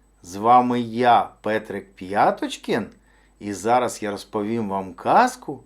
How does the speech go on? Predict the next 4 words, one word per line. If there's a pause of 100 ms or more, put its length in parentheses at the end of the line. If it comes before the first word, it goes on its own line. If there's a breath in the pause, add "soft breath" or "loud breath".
(440 soft breath)
«Золоті (240)
яблука». (800)
Слухайте (160)
уважно.